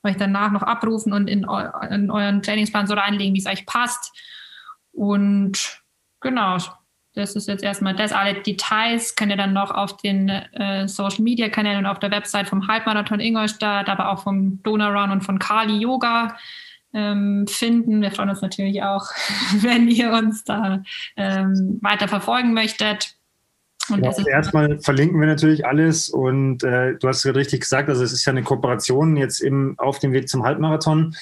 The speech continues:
Speaker 2: ähm, weil ich halt selber gemerkt habe, das ist wirklich, das ist tatsächlich einfach ein, äh, sehr uneigennütziges, äh, Best-Practice-Beispiel, wo ich gesagt habe, hey, mir tut Yoga als Athlet gut und wir bieten es einfach zusätzlich an, wer es machen möchte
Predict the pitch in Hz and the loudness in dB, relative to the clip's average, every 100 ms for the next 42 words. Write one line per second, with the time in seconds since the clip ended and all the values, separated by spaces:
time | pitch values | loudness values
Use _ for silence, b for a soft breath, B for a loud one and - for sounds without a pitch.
0 | B B B - 123 127 127 127 123 - | B B B -4 0 2 2 2 2 2
1 | 151 139 135 151 147 131 143 - 151 147 | 2 4 4 4 4 2 2 2 0 0
2 | 120 135 135 143 131 - 139 160 147 131 | 0 2 2 0 -2 0 0 2 2 2
3 | 143 135 127 127 131 135 131 135 127 127 | 2 2 0 0 0 2 0 0 0 0
4 | 123 117 131 127 - 156 139 127 135 135 | 0 0 0 0 0 0 2 0 0 0
5 | 127 - 131 127 - - - 123 110 131 | -2 -2 0 0 -2 -4 -2 0 0 0
6 | 120 - 139 139 147 127 135 - 131 127 | -2 0 0 0 -4 0 0 0 -2 0
7 | 127 120 127 131 131 127 151 131 143 143 | -2 0 0 0 0 0 0 2 2 2
8 | 127 123 131 123 - 165 160 123 123 151 | 0 0 0 0 2 2 2 2 2 2
9 | 160 131 135 123 - 135 123 - 139 135 | 2 0 -2 -2 0 0 0 -2 0 2
10 | 120 120 127 131 127 143 165 127 165 | 0 0 0 0 0 0 0 0 0